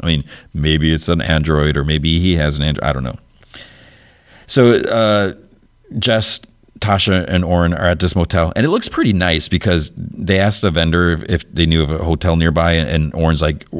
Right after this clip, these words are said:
"On a budget," or something like that. So it's, it's a pretty nice, nice motel.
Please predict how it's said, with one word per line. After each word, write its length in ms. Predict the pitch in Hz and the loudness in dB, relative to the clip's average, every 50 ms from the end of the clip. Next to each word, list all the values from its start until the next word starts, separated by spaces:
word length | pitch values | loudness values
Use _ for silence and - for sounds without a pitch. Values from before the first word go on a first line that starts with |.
| - - | -8 -4
"On 180 | - 80 82 87 | -2 0 0 0
a 40 | |
budget," 460 | 85 104 131 151 120 104 98 82 - - - _ _ _ _ - | 0 0 0 0 0 0 0 0 -2 -4 -12 _ _ _ _ -6
or 20 | |
something 260 | 82 - 82 76 - 76 | -4 -2 -2 -2 0 -2
like 120 | 69 - | -4 -4
that. 40 | - | -4
So 120 | - 76 67 | -4 -4 -4
it's, 180 | - - - | -4 -6 -8
it's 140 | - - - | -8 -8 -4
a 20 | |
pretty 180 | - 151 143 98 | -2 0 2 2
nice, 220 | 76 76 76 - | 2 2 2 0
nice 240 | - - 76 76 - | -2 -2 -2 -2 0
motel. 380 | - 71 69 - 73 71 71 | 0 -2 0 0 0 0 0